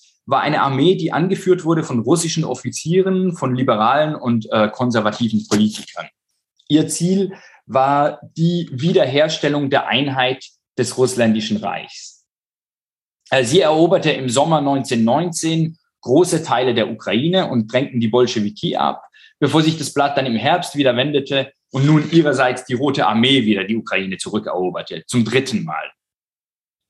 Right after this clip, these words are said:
Die Überreste der, äh, Freiwilligenarmee mussten sich, äh, neunzehnhundertzwanzig dann auf die Krim zurückziehen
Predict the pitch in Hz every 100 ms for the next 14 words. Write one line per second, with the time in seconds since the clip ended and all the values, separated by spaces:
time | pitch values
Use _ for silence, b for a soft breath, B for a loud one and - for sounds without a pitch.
0 | _ - - 185 185 170 170 165 151 135
1 | 127 123 120 117 113 - 113 156 147 139
2 | 117 123 127 135 135 _ _ _ - 139
3 | 139 135 110 135 - - 120 117 117 120
4 | 123 113 113 107 107 139 160 135 - 117
5 | 117 - - 107 156 165 160 143 143 -
6 | 135 131 127 -